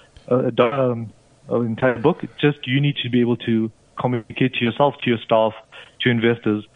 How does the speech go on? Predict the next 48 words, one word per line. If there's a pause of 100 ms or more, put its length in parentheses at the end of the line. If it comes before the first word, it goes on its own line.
(380)
what
you
do,
why
you're
doing
it, (300)
where
the
future
lies. (720)
And
the
tools
available
to
assist
you
are
key. (300)
So
if
you
get
the
fundamentals
right, (300)
then
your
success
is
based
on
your
passion
and
your
customer
engagement. (400)
Like,
remove
as
many
of
the
variables
of
uncertainty,